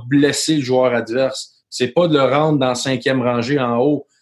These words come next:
Le but d'une mise en échec, c'est de le frapper au poignet, de couper son ascension vers, euh, le, la zone offensive et de récupérer la rondelle. En aucun temps, dans ce que je viens de dire, il y a eu un contact physique corps à corps. Ce qu'on parle, c'est de couper le temps et l'espace du joueur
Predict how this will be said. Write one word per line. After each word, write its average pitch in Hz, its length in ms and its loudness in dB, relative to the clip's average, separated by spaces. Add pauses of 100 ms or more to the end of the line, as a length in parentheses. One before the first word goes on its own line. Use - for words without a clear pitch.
Le 123 180 0
but 135 200 -2
d'une 147 160 0
mise 143 200 0
en 131 140 0
échec, 165 340 0
c'est 120 160 -10
de 113 60 -6
le 113 60 -2
frapper 135 380 -2
au 165 100 2
poignet, 131 520 -2 (260)
de 120 160 -4
couper - 340 -2
son 135 220 -2
ascension 135 600 -2
vers, 127 180 0
euh, 117 300 -2
le, 117 240 -2
la 117 120 -2
zone 127 200 -4
offensive 120 600 -4 (300)
et 127 100 -2
de 127 80 -2
récupérer 131 520 0
la 123 140 0
rondelle. 113 460 -4 (340)
En 120 280 2
aucun 160 380 4
temps, 165 200 2
dans 139 100 0
ce - 80 -6
que 135 120 0
je 110 120 -4
viens 123 160 0
de 117 60 -2
dire, 156 320 2 (280)
il 120 60 0
y 123 40 2
a - 20 2
eu 127 100 2
un 120 100 0
contact 127 460 -2
physique 127 380 -4
corps 123 240 0
à 117 80 -4
corps. 135 440 -4 (200)
Ce - 100 -18
qu'on 127 180 0
parle, 165 280 2
c'est 131 140 -2
de - 140 -12
couper - 300 0
le 135 180 0
temps 151 140 0
et 143 120 0
l'espace 143 640 0
du 110 160 -12
joueur 127 500 0